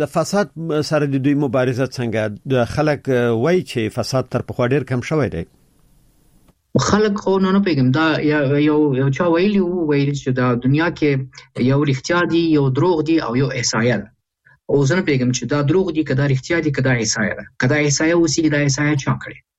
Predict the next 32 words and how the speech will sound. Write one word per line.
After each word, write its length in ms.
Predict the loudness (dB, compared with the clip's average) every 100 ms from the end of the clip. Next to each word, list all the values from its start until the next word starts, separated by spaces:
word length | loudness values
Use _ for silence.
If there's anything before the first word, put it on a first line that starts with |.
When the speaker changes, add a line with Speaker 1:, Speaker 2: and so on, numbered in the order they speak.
| _ _ -20 -20 _ _ 0
Speaker 2:
خو 320 | 2 2 0
زه 140 | 0
د 60 | 2
یو 160 | 2
شي 120 | 0 -2
نه 80 |
خبر 260 | -2 -2 -2
یم 80 | -2
چې 140 | 0
مثلاً، 500 | -2 0 0 2 0 -2 -14 -10 -2
آه، 340 | 0 0 -4 -12 -16 -4
آه، 140 | -2
پاسپورت، 640 | 0 -2 -4 -2 0 0 -2 -12 _ _
آه، 160 | -4 -2
په، 140 | -2
د 300 | -4 0 0 2
دوی 120 | 0
په 120 | 0 -2
اداره 320 | -2 0 -2
کې 140 | -2 -2
درې 120 | 0
زره 200 | 0 0
ډالرو 360 | 0 0 0 0
ته، 120 | 0
حتی 240 | -2 -2 -4
پنځه 380 | -2 0 2
زره 220 | 2 0 -2
ډالرو 340 | -2 0 -2
ته 80 | -2
هم 260 | 0 0
رسېدلی 380 | 0 -4 -14 -20
دی. 60 | -20